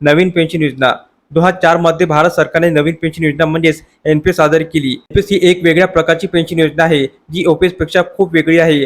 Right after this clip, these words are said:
या योजनेत कर्मचारी आणि सरकार दोघेही पेन्शन फंडात योगदान देतात. एनपीएस मध्ये पेन्शनची रक्कम बाजारातील उतार चढावावर अवलंबून असते, जी ओपीएस पेक्षा वेगळी आहे. एनपीएस ची काही ठळक वैशिष्ट्ये म्हणजे अधिक लवचिकता आणि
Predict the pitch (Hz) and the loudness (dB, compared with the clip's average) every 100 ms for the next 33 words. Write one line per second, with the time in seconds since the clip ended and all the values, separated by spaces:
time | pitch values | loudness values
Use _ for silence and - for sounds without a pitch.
0 | - 175 160 151 147 185 - 160 165 165 | 0 2 4 2 0 -2 0 2 2 2
1 | 180 165 170 170 160 - 151 135 - 147 | 2 2 0 0 0 0 0 0 -8 -2
2 | 165 160 175 196 170 160 180 175 160 165 | 0 2 2 2 0 -2 -2 -2 -2 -2
3 | 165 160 151 165 160 139 123 - _ _ | 0 -2 0 0 0 0 0 -2 _ _
4 | _ 151 156 185 185 180 160 190 170 156 | _ 0 2 2 2 2 2 2 0 -2
5 | 175 180 160 180 156 151 156 160 180 160 | -2 0 0 0 0 2 2 0 -2 -2
6 | 170 170 160 156 160 156 147 147 160 156 | -2 0 2 2 2 2 2 2 0 0
7 | - 135 127 _ - 165 170 151 180 175 | 0 -2 -2 _ -4 0 0 2 0 0
8 | 165 151 180 151 143 160 165 139 127 - | -2 0 0 2 2 2 2 2 -2 -2
9 | 151 156 180 190 175 160 175 165 170 165 | -2 0 0 0 2 2 2 0 2 0
10 | 160 160 170 165 165 143 127 - - 139 | 0 -4 -2 0 0 0 -2 -4 -2 0
11 | 185 165 151 160 156 165 156 147 | 0 0 0 -2 -6 -2 0 2